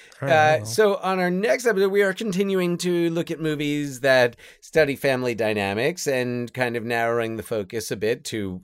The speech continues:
Speaker 2: to one, um, uh, family, uh, in two thousand six's Little Miss Sunshine.
Speaker 1: Yeah, I'm excited.
Speaker 2: Yeah,
Speaker 1: I don't think I've seen it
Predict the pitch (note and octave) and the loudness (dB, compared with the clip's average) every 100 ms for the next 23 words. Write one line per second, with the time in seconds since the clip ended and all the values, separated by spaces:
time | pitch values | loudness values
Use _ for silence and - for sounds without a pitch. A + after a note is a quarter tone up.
0 | - F#2+ F2 - F2+ C3 A#2+ A2+ - - | -12 -12 -12 -10 -4 -4 -4 -8 -12 -20
1 | - - A#2+ A#2 A2+ A2 A2 A2 A2+ - | -20 -4 2 4 6 4 0 -6 -10 -12
2 | D#3 D#3 B2 A2 G#2 G#2 B2 - A#2 A2+ | -10 -8 -4 -2 -2 -6 -10 -2 -2 0
3 | A#2 F3+ - - - B2 B2 B2+ C3+ D3 | -2 -4 -8 -20 -4 2 4 4 2 -2
4 | E3 F3+ F#3 F3+ A3 G3+ A3 A3 G#3 A3 | -6 -4 -4 -6 -6 -2 -2 -2 -6 -8
5 | G#3+ A3+ G#3+ G#3 G#3 G#3+ G#3+ G#3+ - - | -8 -12 -2 2 4 2 0 -2 -12 -12
6 | - A3 C4+ D4 - F#2 D2+ A#1 - D#3 | -8 -6 -6 -6 -4 -4 -8 -12 -4 -2
7 | F4 E4+ C3 F3+ G4 - - G3 D3 A2+ | 2 2 2 0 -2 0 2 4 4 0
8 | - _ _ _ _ _ G#2+ F#2+ C3 G3 | -4 _ _ _ _ _ -10 -4 0 4
9 | - B3+ - G#3+ B2+ B2 | 6 6 4 4 6 6